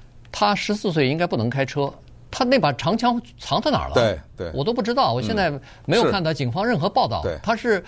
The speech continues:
Speaker 1: 有人给他送过来了呢，还是他以前把这个枪，枪藏到某一个学校的某一个角落了呢？
Speaker 2: 嗯。
Speaker 1: 还是怎么回事？咱们不知道哈。A R十五那不是一个手枪可以揣到怀里头的，那个是在外边，他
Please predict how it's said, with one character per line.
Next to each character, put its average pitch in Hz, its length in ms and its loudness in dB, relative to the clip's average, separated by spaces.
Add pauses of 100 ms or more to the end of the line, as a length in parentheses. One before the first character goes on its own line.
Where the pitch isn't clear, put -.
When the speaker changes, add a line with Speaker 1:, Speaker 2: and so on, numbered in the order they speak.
(180)
Speaker 1:
有 147 120 4
人 202 140 2
给 226 80 0
他 180 80 0
送 330 240 2
过 175 80 2
来 120 120 0
了 120 140 0
呢， 113 160 -2
还 190 140 -4
是 196 100 -8
他 220 140 0
以 147 100 0
前 143 260 0
把 208 80 0
这 175 120 -2
个 185 40 0
枪， 185 220 -4 (260)
枪 208 200 2
藏 147 240 0
到 233 100 4
某 139 160 0
一 127 80 -2
个 175 80 -4
学 160 160 -4
校 214 100 -2
的 196 80 0
某 104 140 0
一 117 60 -2
个 190 80 2
角 98 160 2
落 185 180 2
了 190 80 0
呢？ 120 220 -2 (180)
Speaker 2:
嗯。 110 160 -6
Speaker 1:
还 90 80 0
是 180 80 2
怎 156 100 -4
么 110 80 -2
回 131 140 -2
事？ 196 100 0
咱 147 120 0
们 190 60 0
不 - 60 0
知 226 140 0
道 - 160 2
哈。 - 180 -6 (180)
A 196 120 2
R 175 320 2 (220)
十 - 220 0
五 127 200 0
那 156 80 -2
不 208 100 -4
是 226 160 -2
一 196 80 0
个 170 400 0
手 123 280 -2
枪 202 180 0
可 190 80 0
以 196 60 4
揣 - 180 0
到 185 100 -2
怀 98 140 -4
里 151 160 0
头 98 140 -6
的， 95 200 -6
那 214 120 -2
个 196 80 2
是 165 280 0 (280)
在 220 160 2
外 240 180 0
边， 120 140 -2
他 127 120 0